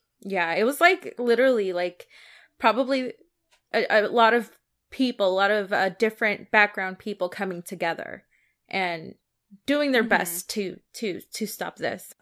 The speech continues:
Speaker 1: But the, uh, Mexican-American War was a very unpopular war. Many people spoke against it, including Abraham Lincoln, and the Mexican-American War was the precursor to the Civil War.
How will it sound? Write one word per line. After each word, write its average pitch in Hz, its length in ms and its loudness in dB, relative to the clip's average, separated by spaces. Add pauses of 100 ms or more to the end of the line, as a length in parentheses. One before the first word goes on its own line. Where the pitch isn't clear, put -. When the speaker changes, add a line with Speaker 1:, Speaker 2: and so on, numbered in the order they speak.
(500)
Speaker 1:
But 226 180 0
the, 220 380 4
uh, 214 260 2
Mexican-American 233 1080 0
War 190 200 0
was 214 300 -2
a 226 80 2
very 226 580 4
unpopular 196 800 -4
war. 180 480 -2 (340)
Many 226 400 2
people 285 340 -4
spoke 214 420 -2 (440)
against 196 520 0
it, 196 160 -2
including 196 520 -8
Abraham 247 500 -2
Lincoln, 202 560 -4 (560)
and 262 220 2
the 254 40 2
Mexican-American 240 880 -2
War 220 160 0
was 214 180 -6
the 185 80 -8
precursor 208 580 -6
to 208 220 -10
the 190 80 -10
Civil 240 380 -2
War. - 280 -10